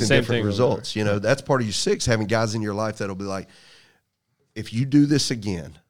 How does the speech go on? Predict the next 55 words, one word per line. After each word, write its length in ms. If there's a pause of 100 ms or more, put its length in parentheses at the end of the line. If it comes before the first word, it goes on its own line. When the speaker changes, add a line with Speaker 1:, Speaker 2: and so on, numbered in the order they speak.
(360)
Speaker 3:
there's 360
no 220
way 140
in 60
the 80
world 300
we 100
can 220
hang 280
out 140
anymore. 420
<laughs> 20
Like, 280 (260)
stop 600
it." 240 (720)
And 140
they're 120
pushing 680
you 120
forward. 640
And 140
then 120
you 80
begin 200
to 60
realize, 540 (880)
"I 60
can't 220
live 160
isolated. 600 (800)
And 200
I 20
can't 260
think 200
that 120
I'm 120
better 220
than 100
anybody 400
else. 440
And 120
I 40
can't 280
live 160
in 80
my 160
pride," 400
which 240
is 100
just 240
insecurity 560
flipped 320
upside 300
down, 180
right? 220